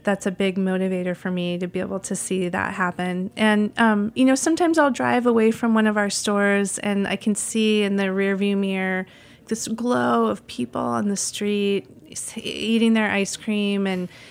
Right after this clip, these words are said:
you know, it's a full, like, Abbott Kinney, this, you know, um, big line and big smiles on people's faces. And I feel like, gosh, that, that was that dream of a community gathering place and the people coming together and,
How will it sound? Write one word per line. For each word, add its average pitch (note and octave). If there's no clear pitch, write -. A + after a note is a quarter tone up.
you G#3+
know, G3+
it's F#3
a G3
full, G#3+
like, G3+
Abbott G#3+
Kinney, G#3
this, F#3
you G#3+
know, F#3
um, G3
big C4
line G#3
and F#3
big A3+
smiles G3+
on G#3
people's G3+
faces. G3
And G#3+
I G#3+
feel B3
like, A3+
gosh, A3+
that, G#3+
that A3+
was A#3
that G#3
dream G3
of F3+
a E3+
community F#3+
gathering F#3
place F#3+
and F#3
the F3
people G#3
coming G3
together F#3
and, E3+